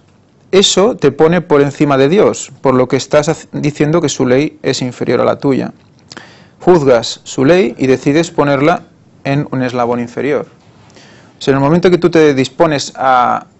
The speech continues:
ser ejecutor de la ley, a decir, a emitir un juicio sobre alguien, en ese momento estás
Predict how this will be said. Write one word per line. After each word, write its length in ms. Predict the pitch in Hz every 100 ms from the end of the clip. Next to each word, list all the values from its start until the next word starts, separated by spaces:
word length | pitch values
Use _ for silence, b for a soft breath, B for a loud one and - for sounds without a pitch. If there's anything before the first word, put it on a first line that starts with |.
| _ _ _
ser 260 | - 160
ejecutor 500 | 160 151 131 110 147
de 80 | 135
la 100 | 117
ley, 200 | 127 175
a 80 | 185
decir, 540 | 117 117 127 123 110 - _ _ _ _ _ _ -
a 80 | 117
emitir 340 | 123 120 165
un 120 | 151
juicio 600 | - 147 151 - 123 120 -
sobre 340 | - 123 117
alguien, 540 | 127 139 147 180 269 - _ _ _ _ _ _
en 80 | 127
ese 140 | 147
momento 320 | 202 147 139 135
estás 480 | - 139 151 -